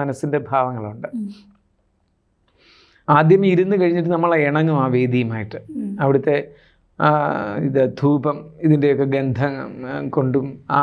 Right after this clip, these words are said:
Speaker 1: അന്തരീക്ഷവുമായിട്ട് നമ്മളൊന്ന് ഇണങ്ങിച്ചേരുന്ന നിമിഷങ്ങളുണ്ട്. അതിനുശേഷം അടുത്ത ഘട്ടം തൊട്ട് ഉപബോധ മനസ്സിൻ്റെ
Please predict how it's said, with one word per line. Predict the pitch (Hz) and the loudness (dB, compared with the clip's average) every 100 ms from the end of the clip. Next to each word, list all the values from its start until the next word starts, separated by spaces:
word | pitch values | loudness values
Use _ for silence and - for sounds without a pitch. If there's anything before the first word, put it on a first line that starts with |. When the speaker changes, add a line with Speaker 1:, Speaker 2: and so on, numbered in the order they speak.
| 139 | 2
Speaker 1:
അന്തരീക്ഷവുമായിട്ട് | 127 147 156 156 156 147 143 135 | 4 4 4 2 0 2 -2 -2
നമ്മളൊന്ന് | 135 135 139 135 | -4 -4 -4 -4
ഇണങ്ങിച്ചേരുന്ന | 147 151 151 139 131 131 - - 143 | 0 0 2 0 0 -4 -14 -10 -4
നിമിഷങ്ങളുണ്ട്. | 127 117 127 117 - - _ _ _ _ _ _ | -4 -2 -6 -6 -14 -18 _ _ _ _ _ _
അതിനുശേഷം | - 160 156 165 180 156 | 2 4 4 0 0 0
അടുത്ത | 143 143 175 160 | 0 0 -2 -2
ഘട്ടം | 143 156 156 | -4 -2 -2
തൊട്ട് | 147 151 156 - _ _ _ - | -2 -4 -4 -18 _ _ _ 0
ഉപബോധ | 127 143 156 165 156 151 | 2 4 2 2 2 0
മനസ്സിൻ്റെ | 139 160 139 | -2 -4 -4